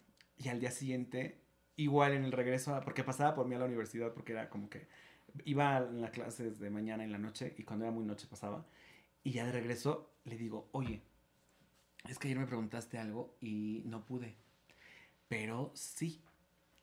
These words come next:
Y el, el amigo con el que siempre, con el que siempre he estado últimamente, que se llama David, él es mi novio.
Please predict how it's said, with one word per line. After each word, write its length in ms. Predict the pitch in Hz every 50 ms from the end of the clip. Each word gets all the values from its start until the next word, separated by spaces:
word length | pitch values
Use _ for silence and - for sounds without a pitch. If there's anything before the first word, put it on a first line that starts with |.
| _ - _ _ - - - - -
Y 480 | 139 131 127 127 127 139 165 - - - - - - - - -
el, 220 | 135 123 123 120 -
el 120 | 123 117
amigo 300 | 117 110 120 123 127 127
con 140 | 127 - 120
el 80 | 117 110
que 100 | - -
siempre, 600 | - - 123 120 120 - 127 123 120 120 120 117
con 140 | - 120 113
el 80 | 113 107
que 60 | 110
siempre 320 | - 123 123 120 - 127
he 20 | 123
estado 220 | - 139 127 127
últimamente, 600 | 123 117 - 135 135 131 135 127 120 - 123 113
que 80 | - -
se 100 | - 104
llama 200 | 104 104 107 113
David, 280 | 127 131 135 123 110 - - _ - - - - _ -
él 140 | - 113 101
es 140 | 95 92 -
mi 60 | 101
novio. 220 | 107 120 120 107